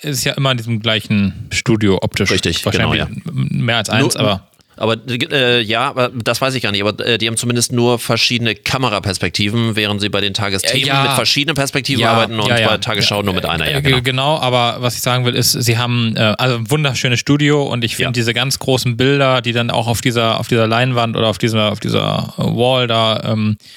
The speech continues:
Speaker 1: eingeblendet werden, auch wirklich schön. Ich finde das wirklich im Verhältnis zu vielen, vielen anderen Nachrichtensendungen wirklich ansprechend.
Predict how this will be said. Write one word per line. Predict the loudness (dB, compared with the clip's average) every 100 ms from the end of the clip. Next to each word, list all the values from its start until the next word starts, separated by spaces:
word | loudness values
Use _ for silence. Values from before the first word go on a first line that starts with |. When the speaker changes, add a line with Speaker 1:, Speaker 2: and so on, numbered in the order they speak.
| -20 _
Speaker 1:
eingeblendet | -4 -2 -2 0 0 0
werden, | 0 0
auch | 0
wirklich | 0 0 0
schön. | 2 0
Ich | -2
finde | -4
das | -2 0
wirklich | 0 2 0 0 -2
im | -2
Verhältnis | 0 0 0 0 -2
zu | -2
vielen, | -4 0 2 0
vielen | 0 0 0
anderen | 0 0
Nachrichtensendungen | 0 -2 -2 -2 0 0 0 0
wirklich | 2 2 0 -2 -4
ansprechend. | -4 -2 -2 -2 -2 -4